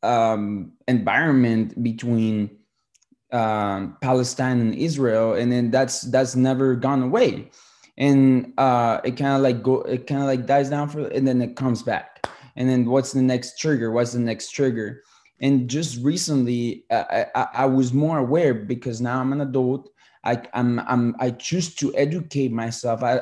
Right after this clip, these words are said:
I, I, I choose to do extended research. I don't depend on what the media feeds me.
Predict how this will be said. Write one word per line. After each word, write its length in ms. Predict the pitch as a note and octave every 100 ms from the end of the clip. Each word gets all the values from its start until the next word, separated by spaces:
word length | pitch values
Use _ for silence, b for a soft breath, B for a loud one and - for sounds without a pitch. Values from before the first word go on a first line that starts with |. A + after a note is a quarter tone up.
| -
I, 80 | C3+ A#2 - _ _ _ _ -
I, 140 | B2+ - C#3
I 40 |
choose 520 | C3+ - D#3 F3 E3
to 320 | - E3 C3+ B2
do 580 | A#2 C#3+ C3+ B2+ A#2+ B2 B _ -
extended 640 | B2+ - D#3 D#3+ C#3+ A2
research. 360 | B2 A#2+ A#2
I 120 | A2+ C3
don't 200 | C#3 C#3
depend 440 | C#3 - C3+ C3+
on 180 | C3 A#2+
what 220 | B2 A#2+
the 80 | G#2+
media 440 | G#2+ B2 B2+ A2
feeds 380 | G#2 D#3 E3 B2
me. 320 | A2 G#2+ A2